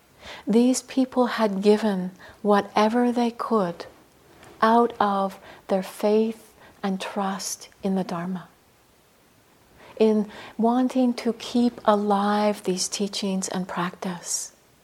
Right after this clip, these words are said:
It, it just is, is truly extraordinary.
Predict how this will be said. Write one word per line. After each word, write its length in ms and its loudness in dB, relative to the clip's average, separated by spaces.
It, 200 2
it 120 4
just 360 -6
is, 120 0
is 320 4
truly 440 0
extraordinary. 880 -4